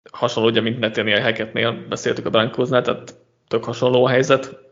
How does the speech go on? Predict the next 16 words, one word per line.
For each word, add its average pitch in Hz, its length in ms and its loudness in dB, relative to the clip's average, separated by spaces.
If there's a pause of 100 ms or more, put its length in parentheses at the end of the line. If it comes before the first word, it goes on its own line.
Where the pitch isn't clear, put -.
(100)
a - 80 -6
rendszer 117 360 4
is - 240 -4 (360)
nagyjából 120 360 2
ugyanaz, 131 380 2
tehát, 113 400 -2 (1400)
öm, - 680 -6 (880)
foci 139 220 2
szempontból 127 680 4 (120)
<laughs> - 200 -2
Hackett 127 280 0
meg 123 120 -2
O'Connell 117 420 0
nagyjából 117 440 2
ugy-, - 120 -6
ugyanaz, 127 520 0